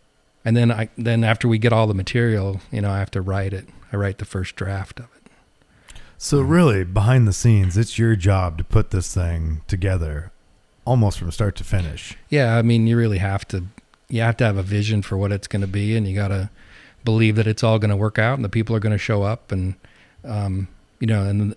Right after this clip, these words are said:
Speaker 1: and it's gonna turn out to be a show that the bosses like and, and our viewers like.
Speaker 2: What
Speaker 1: 'Cause
Speaker 2: makes a good show?
Speaker 1: Oh, I think good characters, some kind of conflict,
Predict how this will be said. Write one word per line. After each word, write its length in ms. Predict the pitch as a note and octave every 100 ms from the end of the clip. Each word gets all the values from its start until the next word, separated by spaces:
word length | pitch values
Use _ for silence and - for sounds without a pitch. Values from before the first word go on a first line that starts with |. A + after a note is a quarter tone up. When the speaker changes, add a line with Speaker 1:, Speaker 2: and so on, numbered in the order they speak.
| -
Speaker 1:
and 100 | A2
it's 120 | G#2
gonna 160 | A#2
turn 180 | G2+ G#2+
out 120 | G2 G2+
to 40 |
be 120 | G2+
a 80 | G2
show 320 | - A#2 G2+
that 160 | G2 F#2
the 60 | F#2
bosses 460 | G2 F#2+ - G2+
like 280 | G2 F#2+ F#2
and, 320 | G2+ F#2+ F#2 -
and 80 | G2+
our 100 | F#2+
viewers 400 | G2 G2 G2 F#2+
like. 340 | F#2 F#2+ - - _ -
Speaker 2:
What 120 | -
Speaker 1:
'Cause 80 | G2+
Speaker 2:
makes 340 | G2+ A#2 C#3+ G2
a 80 |
good 200 | F2 E2 D#2+
show? 380 | F2+ D2+ D2 - - - _ _ _ _ _ _ _ _ _ _ _ - - _ _ _ _ -
Speaker 1:
Oh, 180 | G3 F3
I 100 | E3
think 240 | G3+ D3+
good 200 | C#3+ D#3
characters, 760 | - C#3 D#3 - F3 E3 D#3 -
some 160 | D3+
kind 200 | C#3+ C#3
of 60 | A#2+
conflict, 1000 | - A#2 A#2 A#2+ - A#2+ A#2+ - -